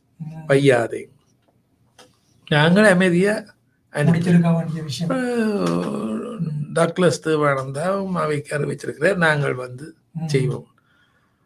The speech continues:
Speaker 2: அப்ப இவ என்ன செஞ்சினாண்டா, இவ வைக்க வழிகிட்டவ ஒரு வாரம் பிற்போட்டு சனிக்கிழமை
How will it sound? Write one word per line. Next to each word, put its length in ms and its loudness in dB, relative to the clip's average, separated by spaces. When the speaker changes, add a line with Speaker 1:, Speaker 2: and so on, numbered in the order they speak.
Speaker 2:
அப்ப 180 0
இவ 380 2
என்ன 220 4
செஞ்சினாண்டா, 680 -2
இவ 240 4
வைக்க 400 0
வழிகிட்டவ 840 0
ஒரு 200 2
வாரம் 400 4
பிற்போட்டு 600 -4
சனிக்கிழமை 800 -4